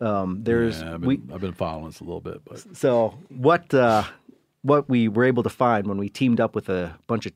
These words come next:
Speaker 1: engineers and, and computer scientists was that when you flute both sides of a Clovis point, the base becomes super thin and brittle,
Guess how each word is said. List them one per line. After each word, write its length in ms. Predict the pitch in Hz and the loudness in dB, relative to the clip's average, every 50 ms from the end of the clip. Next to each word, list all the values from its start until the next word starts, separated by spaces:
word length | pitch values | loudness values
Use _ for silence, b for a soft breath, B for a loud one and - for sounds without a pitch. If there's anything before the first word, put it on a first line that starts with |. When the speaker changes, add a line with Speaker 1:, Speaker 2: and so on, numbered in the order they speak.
| _ _ | _ _
Speaker 1:
engineers 640 | - 123 120 110 107 107 107 107 104 104 107 101 98 | -2 -2 0 0 0 -2 -2 -2 -2 -2 -4 -4 -6
and, 160 | 101 92 - | -8 -8 -10
and 120 | 92 90 | -12 -10
computer 340 | - 101 92 - 117 107 101 | -10 -12 -4 -2 -2 -2 0
scientists 580 | - - 110 107 107 104 101 - 85 - - - | 0 0 0 0 0 -2 -2 -6 -8 -10 -8 -6
was 260 | 101 95 90 85 - | -4 -4 -4 -4 -6
that 220 | 104 92 92 - | -8 -8 -8 -8
when 120 | 98 98 107 | -6 -4 -4
you 120 | 113 110 | -4 -4
flute 360 | - - - 160 202 208 208 - _ _ - - | -6 -2 0 0 0 0 -2 -8 _ _ -12 -4
both 220 | - 117 127 123 - | -2 0 0 0 0
sides 300 | - 123 117 113 90 95 | 0 2 2 2 0 -2
of 80 | - | -8
a 40 | - | -10
Clovis 360 | - - 113 104 95 92 - | -6 -2 -2 -2 -2 -2 -6
point, 300 | - - 90 87 - - _ _ b b b b b b b b b b b b b b _ _ _ - | -8 -10 -10 -10 -10 -14 _ _ b b b b b b b b b b b b b b _ _ _ -8
the 300 | 98 101 95 90 85 82 - _ _ _ _ _ _ _ _ _ _ - | -4 -4 -4 -4 -6 -8 -12 _ _ _ _ _ _ _ _ _ _ 0
base 580 | 139 135 135 107 82 - - - - - - _ _ _ _ | 2 2 2 2 0 -4 -8 -12 -14 -16 -18 _ _ _ _
becomes 280 | - 101 - 95 98 - | -8 -6 -4 -6 -6 -6
super 440 | - - - 139 143 143 147 135 117 | -8 -2 0 0 0 2 0 -2 -2
thin 320 | - - - 117 113 104 | -2 -2 -2 0 0 0
and 120 | 98 95 87 | -2 -2 -4
brittle, 300 | 92 90 - - - | -6 -6 -6 -8 -12